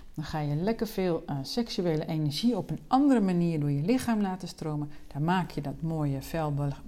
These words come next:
felbegeerde levenselixer van. Dat is een substantie die jou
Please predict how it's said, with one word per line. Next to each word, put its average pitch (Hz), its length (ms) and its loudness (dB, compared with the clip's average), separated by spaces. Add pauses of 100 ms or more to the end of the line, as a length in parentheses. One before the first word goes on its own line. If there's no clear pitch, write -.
(120)
felbegeerde 151 680 0
levenselixer 170 1160 2
van. 135 260 -8 (380)
Dat 147 100 -8
is 143 80 -6
een 160 200 -4
substantie 214 840 -2 (360)
die 180 380 0
jou 131 260 -2